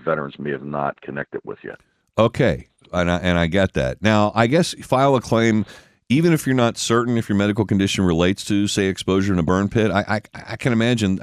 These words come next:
Speaker 2: you know, everybody has some medical conditions as they get older.
Speaker 1: Mm-hmm.
Speaker 2: It could be related to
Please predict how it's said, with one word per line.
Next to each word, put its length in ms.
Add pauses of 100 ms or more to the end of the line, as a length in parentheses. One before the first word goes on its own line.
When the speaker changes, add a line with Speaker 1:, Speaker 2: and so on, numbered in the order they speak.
(100)
Speaker 2:
you 120
know, 60
everybody 440
has 200
some 140
medical 260
conditions 440
as 140
they 80
get 180
older. 420
Speaker 1:
Mm-hmm. 280 (100)
Speaker 2:
It 220
could 440
be 460 (380)
related 520
to 580